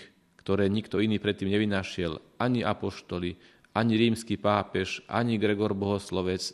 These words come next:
ani Hieroným, ani Augustín. My však poznáme len tri jazyky, ktorými sa patrí v knihách sláviť Boha, Hebrejov, Grékov a Latincov."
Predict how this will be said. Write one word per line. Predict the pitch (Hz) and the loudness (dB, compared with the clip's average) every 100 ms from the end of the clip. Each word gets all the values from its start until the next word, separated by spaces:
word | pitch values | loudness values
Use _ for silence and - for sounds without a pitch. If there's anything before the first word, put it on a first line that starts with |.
| - | -4
ani | 110 123 117 | -2 0 0
Hieroným, | 92 104 101 98 98 92 - 101 | 0 0 0 0 0 -2 -4 -2
ani | 104 101 | 0 0
Augustín. | 92 92 90 90 - 90 85 78 - _ _ - - _ | 0 0 -2 -6 -6 -6 -6 -8 -16 _ _ -20 -20 _
My | 104 127 | 4 4
však | - 117 - | 2 -2 0
poznáme | 120 104 113 110 | 0 2 2 4
len | 113 110 | 2 2
tri | 120 131 | 0 0
jazyky, | 117 104 98 95 92 | 2 0 -2 -4 -6
ktorými | - 98 98 | -2 0 0
sa | - 98 | -2 -2
patrí | 98 98 98 95 | -2 -2 -4 -4
v | - | -4
knihách | 104 92 90 - | -2 0 -2 -4
sláviť | 95 95 90 90 | -2 0 0 0
Boha, | 95 85 80 - _ _ | 0 0 -6 -10 _ _
Hebrejov, | - 110 107 117 113 110 | -2 0 0 2 2 0
Grékov | 95 110 110 107 95 | 0 0 0 -2 2
a | |
Latincov." | 107 110 101 87 - 76 - | 0 0 -4 -6 -6 -8 -8